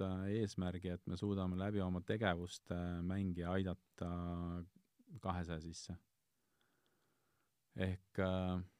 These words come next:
noh, me näeme, et selline kakskümmend üks kaks on nii-öelda kõige, kõige ideaalsemalt võiks ta olla top sajas, ehk ta saab hakata mängima siis Grand Slami kvalifikatsioone. Ja,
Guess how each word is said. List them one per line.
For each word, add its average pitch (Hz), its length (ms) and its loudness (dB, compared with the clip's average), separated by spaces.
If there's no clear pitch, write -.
noh, 107 180 -10
me 92 80 -8
näeme, 90 160 -2
et 85 80 -8
selline 87 460 -2
kakskümmend 95 480 -4
üks - 180 -8
kaks - 340 -4
on 87 140 -2
nii-öelda 85 280 -4
kõige, 95 360 -2
kõige 95 320 -2
ideaalsemalt 98 880 2
võiks 98 300 -4
ta 95 100 -2
olla 90 340 0
top 92 200 -4
sajas, 85 360 -4
ehk 101 220 -10
ta - 160 -10
saab 104 240 -2
hakata - 320 -8
mängima 85 540 -4
siis - 180 -20
Grand 92 220 -2
Slami - 280 -6
kvalifikatsioone. 95 880 -2
Ja, 92 200 0